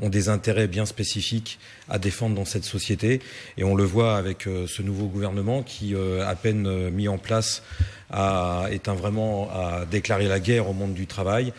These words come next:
Et donc il faut, euh, se saisir de ces élections législatives pour faire entendre sa voix en tant que travailleur, pour, euh, euh, faire entendre ses intérêts politiques face à, face au patronat, à tous les capitalistes qui, euh, veulent, euh, absolument,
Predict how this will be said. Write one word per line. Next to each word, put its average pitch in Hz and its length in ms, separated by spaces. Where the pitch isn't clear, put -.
Et 92 60
donc 110 240
il 98 60
faut, 113 360
euh, 95 100
se 98 160
saisir 107 400
de 95 680
ces 90 260
élections 101 320
législatives 101 680
pour - 140
faire 117 160
entendre 110 280
sa 110 180
voix 101 440
en 104 100
tant 113 160
que 107 120
travailleur, 98 580
pour, 95 260
euh, 90 280
euh, 98 220
faire 110 220
entendre 113 280
ses 98 180
intérêts 104 320
politiques 113 560
face - 400
à, 101 600
face 117 300
au 123 40
patronat, 120 500
à 113 60
tous 120 140
les 110 100
capitalistes 104 680
qui, 98 200
euh, 92 340
veulent, 104 300
euh, 90 300
absolument, 95 600